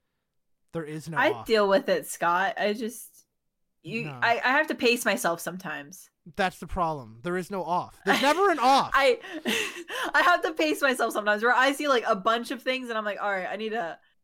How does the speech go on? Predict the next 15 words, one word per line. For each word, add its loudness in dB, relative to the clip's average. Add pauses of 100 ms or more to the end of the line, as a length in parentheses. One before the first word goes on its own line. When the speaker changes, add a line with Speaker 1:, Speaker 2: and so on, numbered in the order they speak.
(160)
Speaker 2:
I -4
need -4
to 0
take, -6
like, -6 (140)
a -4
day -4 (340)
and -4
then -6 (120)
I'll 0
be -6
ready." -12 (1400)
'Cause 4
it's 2
like, 4